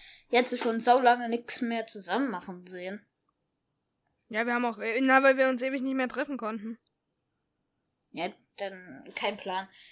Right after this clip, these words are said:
Speaker 1: Auf jeden Fall machen wir mal was zu gemeinsam.
Speaker 2: Wieder. Und hier, dieser Podcast ist ja auch da sozusagen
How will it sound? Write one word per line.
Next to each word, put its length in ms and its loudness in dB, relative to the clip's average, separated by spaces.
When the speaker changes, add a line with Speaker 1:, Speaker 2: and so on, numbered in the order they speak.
Speaker 1:
Auf 180 -4
jeden 180 2
Fall 180 4
machen 300 0
wir 100 -2
mal 360 0
was 360 -8
zu 240 -12
gemeinsam. 880 -2
Speaker 2:
Wieder. 340 -8
Und 220 2
hier, 200 10
dieser 280 2
Podcast 420 2
ist 60 -4
ja 160 6
auch 60 -6
da 220 0
sozusagen 540 -4